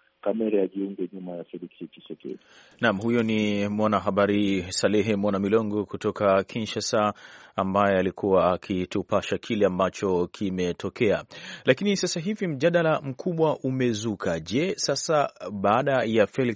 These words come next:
Speaker 2: Tshisekedi kuungana na Vital Kamerhe, eh, moja kati ya wagombea vinara kabisa ambao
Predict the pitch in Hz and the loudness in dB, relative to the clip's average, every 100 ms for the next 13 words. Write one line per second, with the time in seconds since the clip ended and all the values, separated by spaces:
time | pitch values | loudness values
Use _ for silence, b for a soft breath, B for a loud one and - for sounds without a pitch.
0 | - 104 - 101 - 120 117 117 117 - | -6 -8 -4 -4 0 0 2 2 0 -2
1 | 90 82 101 104 98 92 101 104 92 92 | -8 0 2 2 0 -2 -2 -4 -4 -4
2 | 104 110 104 B B B B - 82 85 | 0 4 2 B B B B -2 0 0
3 | 90 101 98 104 95 101 95 92 92 95 | -2 -2 -2 -4 -4 -2 -2 -2 -4 -4
4 | 87 98 101 92 87 104 - 92 90 95 | -2 -4 -4 -4 -4 -4 -2 -4 0 0
5 | 90 | 0